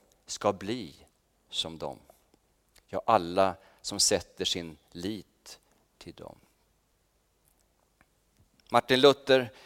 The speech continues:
han förklarar vad sann tillbedjan är. Det här är det absolut bästa som Lat-, Martin Luther har sagt. Och han har sagt rätt mycket bra. I Stora katekesen säger han så här: "En gud kallas det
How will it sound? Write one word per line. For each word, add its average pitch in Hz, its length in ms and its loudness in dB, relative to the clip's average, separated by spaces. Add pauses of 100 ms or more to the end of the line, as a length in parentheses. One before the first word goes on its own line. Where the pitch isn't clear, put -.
han 117 140 0
förklarar 117 400 6
vad 104 120 6
sann 110 320 4
tillbedjan 98 680 -4
är. 85 280 -4 (200)
Det - 60 -4
här 113 80 6
är 120 120 10
det 92 100 8
absolut - 400 4
bästa - 380 2
som 98 160 -8
Lat-, 92 400 -6
Martin 95 280 -8
Luther 87 300 -6
har 82 100 -6
sagt. - 500 -6 (400)
Och - 120 -20
han 90 80 -10
har 92 80 -6
sagt 90 180 -6
rätt 92 220 -6
mycket 95 260 -10
bra. 87 180 -6 (1700)
I 107 260 -4
Stora 98 280 -4
katekesen 95 640 -8 (1080)
säger 90 240 -4
han 87 80 -6
så 92 80 -6
här: 78 200 -4 (340)
"En 131 280 2
gud 120 540 -2 (800)
kallas 127 480 6
det 101 300 6